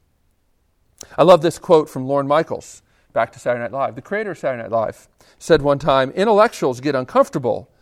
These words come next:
with the idea of fun. It's sort of a uniquely American thing to trust fun. It got invented in California, I think. And that makes serious people uncomfortable. There's something in it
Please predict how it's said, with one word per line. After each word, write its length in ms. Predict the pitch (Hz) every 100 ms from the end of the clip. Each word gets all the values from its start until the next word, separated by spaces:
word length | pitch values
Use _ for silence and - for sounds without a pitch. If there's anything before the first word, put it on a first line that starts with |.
| _ _ _
with 140 | - 147
the 100 | 160
idea 300 | 147 147 143
of 80 | -
fun. 420 | 170 131 101 113 _ _ _ _ _ -
It's 140 | 160
sort 200 | - 220
of 80 | 208
a 80 | 175
uniquely 600 | 160 156 233 247 262 247
American 580 | 156 151 180 214 214 175
thing 320 | 208 185 147
to 120 | -
trust 560 | 135 - 165 160 - -
fun. 460 | - 101 - 90 - _ _ _ _ _ _ _ _ _ _ _ _ _ _ _ -
It 120 | 139
got 200 | 165 190
invented 320 | 156 147 180
in 80 | 147
California, 580 | 127 156 139 180 156 113
I 60 | -
think. 400 | 147 95 - - - - - -
And 100 | 127
that 160 | 175 220
makes 240 | 196 185
serious 460 | - - 208 180 -
people 340 | - 131 120
uncomfortable. 680 | 135 131 139 - 113 - - _ _ _ _ _
There's 240 | - 160 -
something 480 | 214 233 233 233 -
in 220 | 160 160
it 200 | 151